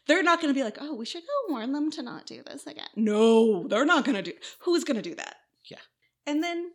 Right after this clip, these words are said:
Speaker 1: she waited. So the Drevlians were like, "Hmm, she didn't come back. And the guys didn't come back. Let's send some more people." So a couple days later, they send some more people.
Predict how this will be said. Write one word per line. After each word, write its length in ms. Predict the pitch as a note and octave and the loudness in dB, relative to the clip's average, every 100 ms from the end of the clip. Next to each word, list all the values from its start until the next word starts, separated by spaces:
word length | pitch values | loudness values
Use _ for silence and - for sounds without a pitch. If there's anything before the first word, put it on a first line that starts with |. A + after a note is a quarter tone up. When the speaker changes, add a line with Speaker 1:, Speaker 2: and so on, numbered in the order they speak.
| - | -12
Speaker 1:
she 180 | - E4+ | -10 -8
waited. 360 | F4 - A2+ - _ _ | -8 -10 -12 -16 _ _
So 80 | - | -6
the 80 | A3+ | -2
Drevlians 420 | C4+ B3+ C#4 C4+ | -2 0 -2 -2
were 60 | C4 | -4
like, 240 | A3+ - _ _ - | -8 -10 _ _ -10
"Hmm, 220 | A4 C#4+ - _ | -8 -8 -12 _
she 120 | - G4 | -12 -8
didn't 160 | C#5 B4 | -8 -4
come 100 | D#4 | -2
back. 440 | G#3 F#3+ F3 - - _ _ _ - | 0 -2 -4 -12 -20 _ _ _ -14
And 60 | |
the 100 | G#3 | -4
guys 60 | F#4+ A#4+ | -4 -2
didn't 160 | C4+ A3+ | -6 -6
come 160 | A3 | -6
back. 340 | F3+ E3+ E3+ - _ _ _ D#4 | -6 -6 -8 -12 _ _ _ -8
Let's 160 | - | -6
send 120 | - B4+ | -4 -4
some 120 | B4+ C#4+ | 2 2
more 180 | B3+ | 4
people." 440 | C#4+ G#3+ D3 - - _ _ | 0 -4 -8 -12 -14 _ _
So 160 | _ D#3+ | _ -16
a 60 | F3+ | -12
couple 200 | F3+ F#3 | -10 -8
days 160 | A#3 | -8
later, 240 | G#3+ F#3+ G3+ | -4 -4 -4
they 120 | F3+ | -8
send 240 | G3+ F#3 | -8 -10
some 100 | F#3 A#3 | -10 -10
more 120 | D#4 | -8
people. 460 | E3+ - - C4+ | -10 -12 -14 -18